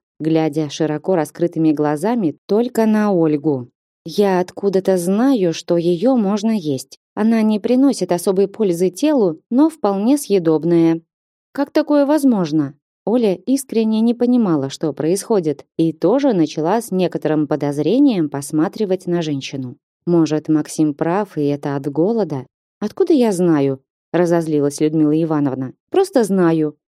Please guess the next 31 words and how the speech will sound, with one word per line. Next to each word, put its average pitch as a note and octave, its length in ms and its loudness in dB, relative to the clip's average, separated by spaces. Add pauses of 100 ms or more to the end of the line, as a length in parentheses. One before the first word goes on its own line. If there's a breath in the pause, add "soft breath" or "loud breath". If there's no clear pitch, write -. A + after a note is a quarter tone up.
(100)
Может, F3+ 380 2
мама A3+ 320 2
мне G3 220 0
в F3+ 60 -2
детстве F#3+ 440 0
говорила, E3+ 580 0 (160)
а F#3 120 0
ей C#4 240 2
бабушка». E3+ 680 -4 (480)
Такой E4+ 320 0
ответ B3+ 280 0
не B3+ 140 2
особо B3 380 0
устраивал, C#3+ 760 -4 (200)
но E3+ 160 2
допрашивать D#3 720 -4
женщину C#3+ 500 -4
дальше, D3+ 500 -4 (120)
судя F3+ 280 -2
по D#3+ 100 -2
всему, D#3+ 460 -2 (120)
было C#4+ 360 2
бесполезно. C#3+ 800 -2 (200)
Та B3 220 0
выглядела F#3 640 2
раздражённой, D#3 920 0 (160)
но A3 320 -2
уверенной E3 760 0
в - 40 -18
своей C#3+ 460 -4
правоте. C#3 560 -8